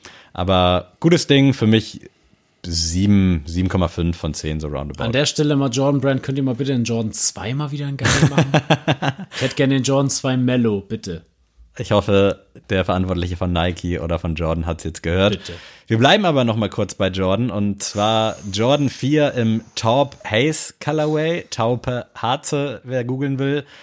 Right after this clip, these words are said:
Speaker 1: Braun, beige, schwarz, irgendwie richtig geile Vibes. Sollte eigentlich schon kommen, wurde jetzt, glaub ich, auf Februar, Mitte Februar verschoben, kann aber auch noch später werden, glaub ich.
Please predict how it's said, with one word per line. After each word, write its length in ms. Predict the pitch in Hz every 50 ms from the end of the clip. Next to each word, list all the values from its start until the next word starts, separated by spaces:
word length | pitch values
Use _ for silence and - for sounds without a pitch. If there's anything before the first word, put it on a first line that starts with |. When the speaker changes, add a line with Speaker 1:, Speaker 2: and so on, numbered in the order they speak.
| - - - _ -
Speaker 1:
Braun, 880 | 101 98 107 101 113 123 139 151 151 151 151 151 151 147 147 127 113 98
beige, 320 | - 135 143 143 143 135
schwarz, 720 | - - - 120 127 135 139 139 139 131 135 - - - -
irgendwie 340 | 120 123 120 117 120 117 113
richtig 500 | 107 135 123 - 143 131 117 - - _ _ _
geile 360 | - 113 113 127 123 120 107 104
Vibes. 580 | 110 120 131 143 139 - - - - - - _ _ - - - - 120
Sollte 360 | 110 101 123 151 185 208 180
eigentlich 180 | 170 170 156
schon 240 | - 165 147 127 -
kommen, 400 | - - 135 151 170 175 180 165 - - - - - _ _
wurde 200 | 117 120 131 139
jetzt, 200 | 135 127 131 -
glaub 180 | 135 127 123 120
ich, 100 | - 123
auf 100 | 120 -
Februar, 640 | - - - 127 131 151 131 - 143 139 139 135 131
Mitte 220 | 127 131 - 131
Februar 340 | - - 143 147 - 143 131
verschoben, 520 | - 139 135 - 139 135 131 127 123 -
kann 340 | - - 110 120 120 117 104 82
aber 260 | 101 98 104 95 85
auch 200 | 92 90 - -
noch 220 | 95 98 101 -
später 340 | - - 110 107 110 104 101
werden, 200 | 104 104 107 104
glaub 180 | 101 101 104 107
ich. 120 | 104